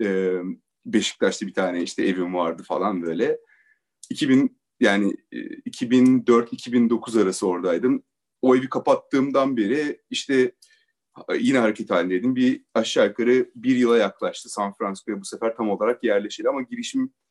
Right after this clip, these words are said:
yani şu andaki mevcut şirket süresince de, e, bayağı bir şey yaptım. Gittim geldim.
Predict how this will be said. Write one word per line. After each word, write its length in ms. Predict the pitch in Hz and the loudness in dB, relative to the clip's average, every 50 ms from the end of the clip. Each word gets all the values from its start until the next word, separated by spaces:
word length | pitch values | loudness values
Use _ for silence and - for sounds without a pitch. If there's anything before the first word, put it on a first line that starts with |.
| _ _ _ _ _ _ - | _ _ _ _ _ _ -2
yani 280 | 110 101 95 95 104 - | 0 0 0 0 -2 -6
şu 180 | - - 127 120 | -6 -2 0 0
andaki 320 | 113 117 117 117 - 120 | 2 2 0 -2 -2 0
mevcut 240 | 113 110 110 - - | -2 -2 -2 -4 -8
şirket 380 | - - 117 - - 127 - - | -12 -12 -10 -10 -10 -10 -10 -8
süresince 500 | - 120 117 117 - 120 113 120 113 107 | -6 -6 -6 -4 -4 -4 -2 -2 -2 -2
de, 220 | 101 101 104 - _ _ - | -2 -4 -4 -6 _ _ -12
e, 60 | 101 98 98 98 95 95 95 - | -10 -10 -10 -10 -12 -12 -8 -2
bayağı 280 | 110 101 101 95 95 - 113 | 0 2 2 2 0 -6 -8
bir 160 | 117 113 - | -8 -10 -10
şey 160 | - - 107 | -8 -4 -2
yaptım. 320 | 92 87 - _ - 92 - | -2 -4 -4 _ -20 -20 -20
Gittim 280 | _ _ _ - 107 | _ _ _ -6 -4
geldim. 360 | 101 107 95 95 92 - 90 | -2 -2 -2 -2 -4 -8 -14